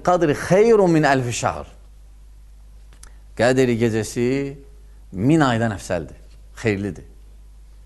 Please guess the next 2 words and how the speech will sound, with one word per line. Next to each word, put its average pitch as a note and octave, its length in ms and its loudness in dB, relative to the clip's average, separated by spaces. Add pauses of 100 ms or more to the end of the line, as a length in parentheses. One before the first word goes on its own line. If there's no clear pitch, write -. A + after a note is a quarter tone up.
(2250)
"Tənəzzəlul, D#3+ 800 4 (760)
tənəzzəlu E3 560 4